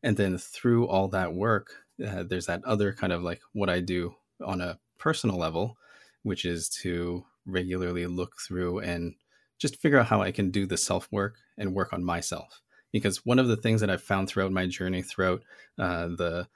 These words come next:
the work, throughout, uh, working in hypnosis, and then in my personal life, is that I've come to the realization that working on yourself is such an important thing that I don't think we spend enough time doing. And it's something that I've become very intentional about. So in terms of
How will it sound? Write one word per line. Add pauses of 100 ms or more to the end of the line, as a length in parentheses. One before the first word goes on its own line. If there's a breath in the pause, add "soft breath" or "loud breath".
(180)
the
work, (200)
throughout, (220)
uh,
working
in
hypnosis,
and
then (100)
in
my
personal
life,
is
that (280 loud breath)
I've
come
to
the
realization (120)
that (460)
working
on
yourself (220 loud breath)
is
such
an
important
thing
that
I
don't
think
we
spend
enough
time (560 soft breath)
doing. (280 soft breath)
And
it's
something
that
I've
become
very
intentional
about.
So
in
terms
of